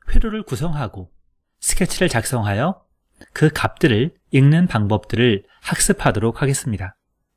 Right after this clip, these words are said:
강의 자료는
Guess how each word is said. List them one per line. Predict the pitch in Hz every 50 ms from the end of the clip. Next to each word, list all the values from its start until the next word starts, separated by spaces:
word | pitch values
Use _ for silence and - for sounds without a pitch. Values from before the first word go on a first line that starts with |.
| _ _ _ _ _ _ _ _ _ _ _ _ _ _ _ _ _ _ - - _ _ _ _ _ _ - _ _ _ _ _ _ - - - - _ _ _ _ _ _ _ - - _ _ _ _ _ _ _ _
강의 | - 139 147 156 180 175
자료는 | 190 175 165 156 165 185 175 120 90